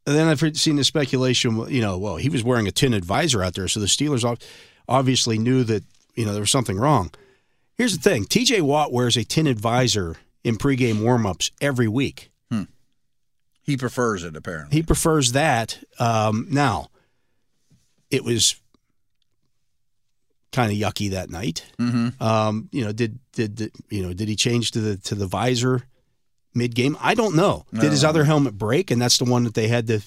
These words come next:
Speaker 1: to put on him? I don't know.
Speaker 2: Yeah, yeah,
Speaker 1: But
Speaker 2: yeah.
Speaker 1: he has a tinted visor that he wears in warm-ups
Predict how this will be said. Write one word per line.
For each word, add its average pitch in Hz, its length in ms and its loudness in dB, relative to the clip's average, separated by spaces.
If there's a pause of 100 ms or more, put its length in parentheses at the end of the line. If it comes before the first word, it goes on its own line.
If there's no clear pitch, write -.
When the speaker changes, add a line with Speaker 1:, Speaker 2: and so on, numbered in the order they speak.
(260)
Speaker 1:
to 113 100 -4
put 113 180 -2
on 110 160 0
him? 156 80 -12
I 165 160 -2
don't 226 180 0
know. 202 360 2 (100)
Speaker 2:
Yeah, 117 320 2
yeah, 110 60 0
Speaker 1:
But 156 120 4
Speaker 2:
yeah. 156 40 4
Speaker 1:
he 160 80 4
has 190 260 4
a 185 60 0
tinted 180 320 2
visor 147 420 2
that 120 120 2
he 120 80 2
wears 127 300 0
in 120 120 0
warm-ups 113 380 2